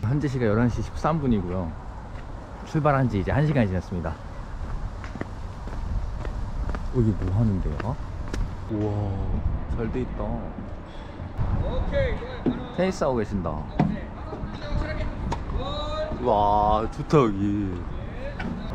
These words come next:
여긴 또 골프를 치고 계신다. 평일 낮에 이렇게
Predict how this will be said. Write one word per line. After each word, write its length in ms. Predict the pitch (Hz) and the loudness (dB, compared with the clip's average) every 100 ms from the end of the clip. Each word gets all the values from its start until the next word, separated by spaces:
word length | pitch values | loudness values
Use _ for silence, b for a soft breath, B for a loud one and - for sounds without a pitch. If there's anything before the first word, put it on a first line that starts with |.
| 120 | 4
여긴 240 | 113 113 | 6 6
또 80 | 110 | 4
골프를 1500 | 101 165 165 180 156 143 135 127 127 117 107 101 - - - 101 | 2 4 6 6 6 4 4 2 2 0 -2 -4 -4 -6 -4 -2
치고 180 | - 110 | 2 2
계신다. 380 | 90 - 85 - - - - - - - - - - - - - - - - - - - - - - - - - - | 2 0 0 0 0 -2 0 0 0 -2 -2 -4 -4 -4 -6 -6 -6 -6 -6 -6 -4 -4 -2 -2 -2 -2 -2 -2 0
평일 220 | 190 196 | 4 6
낮에 280 | 123 92 135 | 4 2 2
이렇게 500 | 117 113 - 113 107 | 2 0 -2 -2 -2